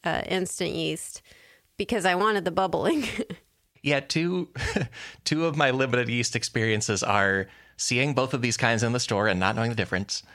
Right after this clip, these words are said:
Speaker 2: and then going through cabinets and finding some active dry yeast that has been there too long and it's dead.
Speaker 1: <laughs>
Speaker 2: And I'm like, "I am wasteful," and I judge myself.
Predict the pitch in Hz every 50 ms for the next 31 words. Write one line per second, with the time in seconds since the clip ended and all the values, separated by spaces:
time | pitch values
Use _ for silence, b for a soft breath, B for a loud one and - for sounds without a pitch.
0 | B B B B B _ 110 107 104 92 113 107 107 107 101 104 101 104 120 -
1 | - - - 127 120 127 123 113 110 - 131 120 110 - - 120 110 107 101 107
2 | 98 95 95 90 - - - - - 104 104 98 95 95 - - 113 101 104 101
3 | 98 104 101 98 95 - - 104 95 - 101 98 - - 107 95 104 110 95 92
4 | 95 92 90 95 95 - - 98 95 95 87 - - 95 98 92 90 90 90 90
5 | 90 92 - - - 147 156 151 127 98 - 67 - - - 127 - _ _ -
6 | 98 92 92 92 - - - - 87 - - - 269 311 320 381 554 494 359 415
7 | 554 415 - 440 - 349 - - - 113 101 98 101 98 95 95 92 92 92 90
8 | 92 - - - - 104 110 120 123 110 107 101 92 - - - 311 269 - -
9 | - - - - - - 110 107 98 98 95 95 - - 98 - 294 453 480 370
10 | - - - - -